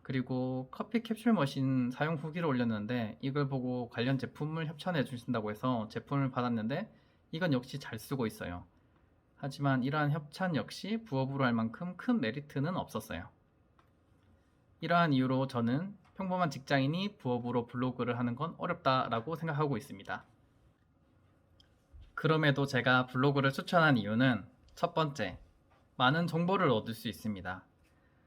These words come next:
블로그를 하면서 이웃분들이 점점 많아지고 제 글을 읽고 피드백을 해주시는 이웃분들의 블로그에 방문하면서 평소에 접하기 힘든 정보들을 알게 되는 경우가 많아요.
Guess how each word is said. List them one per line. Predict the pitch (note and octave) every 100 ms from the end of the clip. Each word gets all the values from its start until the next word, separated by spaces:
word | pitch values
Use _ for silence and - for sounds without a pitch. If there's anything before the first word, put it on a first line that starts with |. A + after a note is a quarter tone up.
| _ _
블로그를 | - D3 D#3 E3+ D#3+
하면서 | D#3+ D#3+ D#3 D3+ C3+
이웃분들이 | E3 E3+ - C3 B2 A#2+
점점 | B2 A#2+ B2 C#3
많아지고 | A#2+ G#2+ G#2 A2 C#3+ F#3+ B3 - -
제 | C3+ B2+
글을 | - C3+ D3 B2+
읽고 | A2+ - F3 F#3
피드백을 | - F#3+ F#3+ F3+ D#3
해주시는 | B2+ B2+ C3+ B2+
이웃분들의 | C3+ C3+ - B2 A2+ A2 A#2 C#3 D3
블로그에 | A#2+ A#2+ A#2+ A2 A2
방문하면서 | A2+ A#2+ B2+ A2+ G2+ B2+ A#2 F#2 - _ _ _ _
평소에 | - F3+ F3 F#3+ F#3
접하기 | D3 D3 C#3+
힘든 | C#3 G3 G3 G#3
정보들을 | C#3 B2 A#2+ A#2 A#2 A2+
알게 | G2+ A2
되는 | A2+ A#2 A2+
경우가 | A2+ A2 G2
많아요. | F2+ F#2 F#2+ G#2